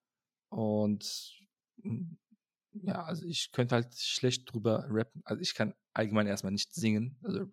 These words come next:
vergiss rappen. <laughs> Äh, dass ich halt so gesellschaftskritische Sachen, äh, im Rap-Form erzähle, könnte ich selber nicht, weil ich nie wirklich davon betroffen war, meine ich.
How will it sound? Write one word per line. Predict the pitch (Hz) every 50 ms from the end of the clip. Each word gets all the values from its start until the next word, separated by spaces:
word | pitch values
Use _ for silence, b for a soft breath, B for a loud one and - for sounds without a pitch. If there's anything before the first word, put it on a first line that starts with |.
| _ _
vergiss | - - - - 101 107 107 - - - -
rappen. | 107 104 - - 107 123 - -
<laughs> | - - _ B B B B B B 131 120 B B -
Äh, | 208 214 208 202 202 - - 208 214 - 180 196
dass | - 120 104 104 107
ich | 107 107
halt | 104 104 101
so | 101 104 107 104 98
gesellschaftskritische | - 110 98 101 110 120 - - 113 - - - - - 113 - - - - 107
Sachen, | 101 101 110 123 123 135 127 127 -
äh, | 117 107 - 123 117 117 117 131 - _ _ _ _ _ _ _ _ _ _ _
im | 107 107 107 104 - 131 - - _ _
Rap-Form | 117 123 131 - - - - - - - 135 135 135 139 147 165 170 170 - _ _ _ _ _ _
erzähle, | - 110 - - - 139 139 156 160 160 160 165 165 160 - _ _ _ _ - _ _ _ _ _ _
könnte | - - 147 160 151 156
ich | 135 -
selber | 147 143 147 143 143
nicht, | 147 160 160 - -
weil | 127 123 123
ich | 123 123 - - - _ _ _ _ _ _ _ _ _ _ _ _ b b b b _ _ _ _
nie | 226 123 123 123 131 139 147 147 139 135
wirklich | 143 139 139 - 135 127 - -
davon | - 135 123 - 131 123
betroffen | 123 123 - - 139 127 - - 107
war, | 101 98 98
meine | 98 98 98 95 95 95
ich. | 98 - - -